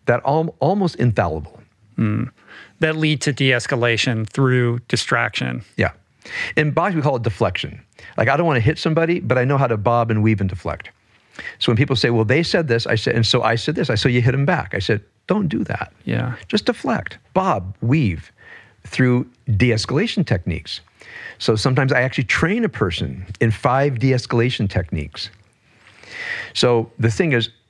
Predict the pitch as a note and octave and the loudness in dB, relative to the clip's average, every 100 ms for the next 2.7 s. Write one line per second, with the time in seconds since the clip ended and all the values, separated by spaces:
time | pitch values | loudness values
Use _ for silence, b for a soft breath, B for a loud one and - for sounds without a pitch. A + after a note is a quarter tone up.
0 | - C3 C3+ C3+ A#2+ A2 - C3+ D#3+ D3 | -2 0 0 0 0 -2 -2 2 2 0
1 | G2+ F2+ - _ A2 A#2+ C3+ B2+ A#2 B2+ | -8 -10 -16 _ -2 0 0 -2 0 0
2 | B2 G#2 D#3+ F3 - G2+ F#2 | 0 0 0 0 -2 -4 -6